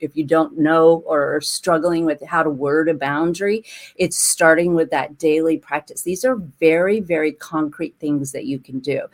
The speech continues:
If you have it on your goal list, if you're a list person, you need to write down downtime, just like you said in your scheduling, when you do your scheduling.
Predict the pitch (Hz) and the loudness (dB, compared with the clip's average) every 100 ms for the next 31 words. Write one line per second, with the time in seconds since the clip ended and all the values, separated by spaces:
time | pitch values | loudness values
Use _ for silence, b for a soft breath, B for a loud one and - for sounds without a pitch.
0 | B B 156 156 175 214 202 202 202 190 | B B -10 -4 0 0 0 -2 -2 -2
1 | 185 180 170 147 151 123 135 170 _ 160 | -4 -4 -8 -2 0 2 -2 -4 _ -4
2 | 147 131 160 - - 117 - 156 170 185 | -2 0 -4 -6 -10 -12 -2 0 2 4
3 | 202 180 - - 170 147 139 - 139 151 | 2 2 -6 -6 -4 -4 -4 -2 0 0
4 | 170 B B B - 160 180 185 185 180 | -4 B B B -12 0 4 4 4 2
5 | - 170 147 165 160 156 - 180 190 156 | -2 -4 -2 0 0 0 0 0 2 2
6 | 147 147 _ _ 185 180 180 143 - - | 2 -2 _ _ 0 2 0 -4 -10 -6
7 | 165 160 170 160 - 160 - 180 160 156 | -6 0 0 0 -2 -4 -4 -2 0 2
8 | 156 135 - - 151 147 147 135 139 135 | 0 0 -6 -4 -2 -2 -4 -2 -4 -4
9 | - 156 147 143 147 135 135 - 147 147 | 0 4 4 4 0 0 -6 -4 -6 -6
10 | 117 113 - | -8 -8 -10